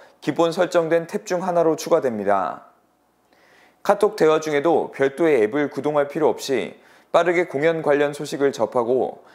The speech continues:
이를 친구들에게 바로 공유할 수도 있습니다. 샵 공연은 공연 관련 영상과 포토, 뉴스,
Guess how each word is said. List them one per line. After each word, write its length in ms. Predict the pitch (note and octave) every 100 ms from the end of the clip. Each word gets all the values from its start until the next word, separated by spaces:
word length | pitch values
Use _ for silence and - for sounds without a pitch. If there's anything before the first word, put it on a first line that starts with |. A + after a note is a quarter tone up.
| _ -
이를 260 | C3 E3
친구들에게 640 | D#3+ G3 F#3+ F#3 E3+ D#3 E3
바로 320 | - B2+ D#3
공유할 400 | C#3 D3 D3 C3+
수도 260 | C3+ - G#2+
있습니다. 680 | - G#2 F#2 F#2+ E2+ G#1 - _ _ _ _ _ _ _ _ _ _ - - -
샵 280 | - F#3+
공연은 560 | E3 D#3 D#3 E3 G#2 E2+
공연 340 | - D#3+ F3
관련 380 | D#3 C#3 D3+ D3
영상과 500 | G2+ A2+ D3+ C#3+ D3
포토, 600 | D3 F3+ - C#3+ - - - _ -
뉴스, 560 | B2 B2 D#3 A2 -